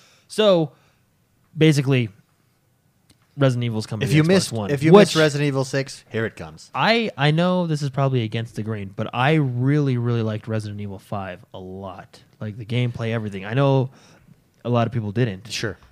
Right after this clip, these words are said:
Speaker 1: But I really did.
Speaker 2: I just haven't been able to get back into the Resident Evils, and I think it, part of it is a nostalgia feeling because
Speaker 1: Uh-huh, uh-huh. Yeah.
Speaker 2: Resident Evil two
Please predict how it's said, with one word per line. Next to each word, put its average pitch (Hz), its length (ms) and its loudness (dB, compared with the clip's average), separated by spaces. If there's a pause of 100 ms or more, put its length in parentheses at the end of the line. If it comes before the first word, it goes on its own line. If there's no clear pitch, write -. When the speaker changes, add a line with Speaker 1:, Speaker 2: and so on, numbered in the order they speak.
Speaker 1:
But 104 220 -4
I 110 80 2
really 107 280 -2
did. 101 260 -4
Speaker 2:
I 175 80 2
just 285 200 -8
haven't 175 360 -6
been 127 120 -4
able 123 200 -6
to - 100 -18
get 107 160 -10
back 101 260 -8 (120)
into 101 320 -12
the 87 100 -12
Resident 87 360 -14
Evils, 95 360 -8
and 113 120 -12
I 117 80 -6
think 202 280 -10
it, 165 160 -10
part 139 400 -2
of 120 160 -8
it 120 220 -6 (180)
is 117 140 -8
a 110 60 -8
nostalgia 98 600 -8
feeling 82 360 -14
because 98 380 -10
Speaker 1:
Uh-huh, - 100 -20
uh-huh. 104 200 -14
Yeah. 151 80 -2
Speaker 2:
Resident 147 300 -2
Evil 135 240 -6
two 127 560 -4